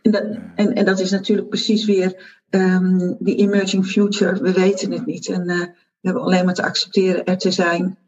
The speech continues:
Speaker 1: En, ehm, eh, het, volgens mij gaat het om, eh, allow yourself, hè, jezelf toestaan om hierin te zijn. En, ehm, en het ook uit te houden.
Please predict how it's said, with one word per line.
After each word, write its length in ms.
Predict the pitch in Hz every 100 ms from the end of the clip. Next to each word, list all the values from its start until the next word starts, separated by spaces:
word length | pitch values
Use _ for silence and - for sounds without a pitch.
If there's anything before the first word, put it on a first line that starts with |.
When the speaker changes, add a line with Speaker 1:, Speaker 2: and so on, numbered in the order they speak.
| _ _ _ _
Speaker 1:
En, 300 | - 185 180 180
ehm, 440 | 180 180 180 175 170 - _ _ - - - - _ _
eh, 140 | - -
het, 180 | 196 202 202 214
volgens 280 | 214 220 -
mij 180 | 220 190
gaat 240 | 196 196
het 180 | 190 -
om, 600 | 196 196 196 190 - - -
eh, 320 | 190 190 185 185
allow 320 | 185 190 202
yourself, 400 | 185 - 175 165
hè, 60 | 233
jezelf 580 | 240 196 190 190 170
toestaan 680 | - - - 180 170 180 - -
om 240 | 190 190 190
hierin 420 | 190 190 190 190
te 120 | -
zijn. 520 | - 190 202 226 - _ - - - _ _
En, 400 | - 196 196 190
ehm, 320 | 185 180 180 175 - -
en 140 | 208
het 140 | 196
ook 160 | 196 185
uit 220 | - 240
te 100 | 240
houden. 460 | - - - -